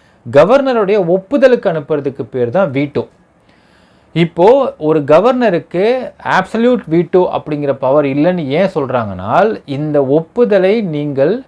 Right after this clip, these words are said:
அ, சைன் போடாம இருக்க முடியாது, நீங்க சைன் போட்டே ஆகணும். With some basic alterations பண்றது தான், நீங்க பண்றதுக்கு மட்டும்தான் உங்களுக்கு சொல்றதுக்கு அதிகாரம் இருக்குன்றது தான் இதுக்கான சட்டம் வரையறப்பட்டிருக்கு.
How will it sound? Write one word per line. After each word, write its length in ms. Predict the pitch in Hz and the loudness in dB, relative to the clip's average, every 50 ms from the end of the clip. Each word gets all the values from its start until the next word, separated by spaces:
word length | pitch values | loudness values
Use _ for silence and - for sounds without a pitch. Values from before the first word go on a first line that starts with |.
| _ _ _ _ _ _ _ _ _ _ - | _ _ _ _ _ _ _ _ _ _ -8
அ, 160 | 127 127 127 - - | -8 -6 -8 -4 -2
சைன் 340 | 180 175 202 226 240 233 - - | 0 0 2 2 2 0 0 0
போடாம 520 | 185 180 175 165 165 160 160 190 202 175 | 2 2 4 4 2 0 0 -2 -2 0
இருக்க 300 | 151 151 156 151 - 165 | -2 -2 -4 -2 -2 -4
முடியாது, 800 | 143 131 127 127 120 123 120 117 113 98 95 117 123 131 120 - - - _ _ _ _ | -2 -2 -4 -2 -2 0 0 0 -2 -4 -2 0 0 0 0 -2 -6 -14 _ _ _ _
நீங்க 320 | - 107 107 117 156 165 - - | -12 -10 -6 -4 -4 -6 -6 -6
சைன் 320 | 135 127 147 175 175 156 | -8 -6 -4 -4 -4 -4
போட்டே 380 | - 143 143 147 139 - 170 165 | -2 0 0 0 0 -2 -2 0
ஆகணும். 640 | 151 135 117 107 107 104 107 131 185 247 262 247 - 131 135 | 2 2 2 0 -2 -4 -2 -2 -2 -2 -2 -4 -8 -8 -2
With 160 | 139 214 214 - _ _ | -2 -2 -2 -4 _ _
some 160 | - 190 247 302 302 - _ _ _ _ _ _ _ _ 175 147 | -2 -2 -2 -4 -8 -12 _ _ _ _ _ _ _ _ -4 2
basic 440 | 170 233 269 254 254 - 277 254 208 - | 2 4 2 2 0 -4 -4 -6 -4 -4
alterations 560 | - 151 175 190 180 - 196 - - 185 170 - _ | -2 0 0 0 0 -2 -4 -4 -4 -8 -10 -8 _
பண்றது 320 | - 160 160 151 160 147 143 | -6 -6 -2 -2 -2 -2 0
தான், 160 | 175 233 262 | 0 0 2
நீங்க 200 | 247 220 190 - - | 2 0 0 0 2
பண்றதுக்கு 580 | 165 170 208 220 240 233 208 220 - - 196 | 0 0 2 2 2 2 2 0 0 -2 -4
மட்டும்தான் 640 | 160 160 160 - - 208 202 202 196 196 226 262 247 | 0 0 0 0 2 0 0 0 2 2 2 2 0
உங்களுக்கு 320 | 214 180 165 151 143 143 - - 151 | 0 0 -2 -2 -2 -4 -2 0 0
சொல்றதுக்கு 380 | 170 190 214 214 208 208 - | 2 2 2 2 0 0 0
அதிகாரம் 500 | 160 139 139 139 156 147 147 143 127 123 | 0 -2 0 0 0 0 0 0 -2 -2
இருக்குன்றது 520 | 120 117 110 - 123 120 117 110 110 101 98 | -4 -6 -6 -8 -8 -8 -6 -6 -8 -8 -4
தான் 280 | 110 139 208 277 294 - _ _ _ _ | -4 -4 -4 -4 -6 -12 _ _ _ _
இதுக்கான 360 | 131 120 127 117 - 123 113 | -8 -8 -8 -6 -4 -4 -4
சட்டம் 380 | 110 - 160 117 - 156 139 123 | -4 -4 -8 -4 -2 -2 -2 0
வரையறப்பட்டிருக்கு. 920 | 120 123 127 123 120 113 - 104 92 - - 98 - 101 101 95 87 | 0 0 2 2 0 -2 -4 -8 -12 -12 -16 -14 -12 -10 -10 -10 -10